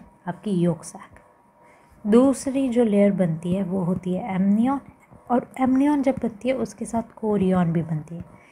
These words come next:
ये तो आपके बन गई किससे? Splanchnion से। ये किससे बनती है? ये बनती है आपके somatopleur। अब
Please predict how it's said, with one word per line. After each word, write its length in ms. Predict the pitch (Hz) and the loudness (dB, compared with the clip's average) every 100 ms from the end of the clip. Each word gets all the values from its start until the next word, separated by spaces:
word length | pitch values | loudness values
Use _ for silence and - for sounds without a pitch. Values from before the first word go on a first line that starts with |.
| _ - _ | _ -20 _
ये 100 | 208 | -2
तो 120 | 208 233 | 2 2
आपके 400 | 208 208 - 208 | 2 -2 -6 -2
बन 260 | 196 180 | 0 0
गई 160 | 180 202 | 0 -2
किससे? 380 | 208 202 262 269 - - _ - | -4 -8 -8 -10 -14 -20 _ -20
Splanchnion 1900 | - _ 214 190 185 190 190 202 202 202 - - - - 226 208 - 190 175 160 | -20 _ -4 -2 -2 -4 -4 -2 -4 -6 -16 -20 -20 -6 -6 -6 -2 2 2 0
से। 260 | - 170 - _ _ - _ _ _ _ _ _ _ _ _ _ _ - - - _ _ 202 | -6 -18 -20 _ _ -20 _ _ _ _ _ _ _ _ _ _ _ -20 -20 -20 _ _ 0
ये 160 | 262 | 0
किससे 280 | 294 254 - | 2 -2 -2
बनती 300 | 165 156 160 | -2 -2 -6
है? 120 | 170 - - - | -10 -14 -14 -2
ये 140 | 220 | 0
बनती 300 | 196 175 190 | 2 0 -2
है 60 | 185 | -4
आपके 300 | 180 - 240 233 - - | -4 -8 -10 -10 -20 -18
somatopleur। 840 | - 185 170 175 180 - - 262 - - _ _ - - _ _ - - _ _ _ - 185 165 - - - _ _ _ _ _ _ _ _ - - - - _ _ _ _ _ - - - _ 233 | -6 -4 -2 -2 -4 -6 -10 -10 -12 -20 _ _ -20 -20 _ _ -20 -20 _ _ _ -6 -2 -2 -4 -20 -20 _ _ _ _ _ _ _ _ -20 -20 -20 -20 _ _ _ _ _ -20 -20 -20 _ -2
अब 160 | 214 | -2